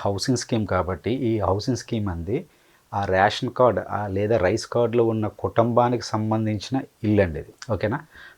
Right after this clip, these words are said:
కాబట్టి ఫస్ట్ అర్హత ఏంటంటే, గతంలో మీ కుటుంబంలో సంబంధించిన ఎవరి పేరు మీద కూడా ఇల్లు శాంక్షన్ అయి ఉండరాదు. అంటే, మీ పక్కా ఇల్లు సంబంధించిన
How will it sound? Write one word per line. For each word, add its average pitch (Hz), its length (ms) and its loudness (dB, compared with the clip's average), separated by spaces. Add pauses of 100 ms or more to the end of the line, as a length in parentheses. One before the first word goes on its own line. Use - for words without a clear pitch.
కాబట్టి 104 540 4 (300)
ఫస్ట్ - 380 2
అర్హత 120 320 6
ఏంటంటే, 92 500 -2 (760)
గతంలో 113 640 2 (300)
మీ 107 100 2
కుటుంబంలో 123 760 4
సంబంధించిన 110 720 0 (140)
ఎవరి 107 200 2 (120)
పేరు 113 260 2
మీద 107 240 -2
కూడా 101 640 -4 (460)
ఇల్లు 107 280 0
శాంక్షన్ 98 560 -2
అయి 151 100 -4 (120)
ఉండరాదు. 90 640 0 (600)
అంటే, 98 140 2
మీ 110 180 2
పక్కా - 580 4
ఇల్లు 120 320 6
సంబంధించిన 107 1300 -2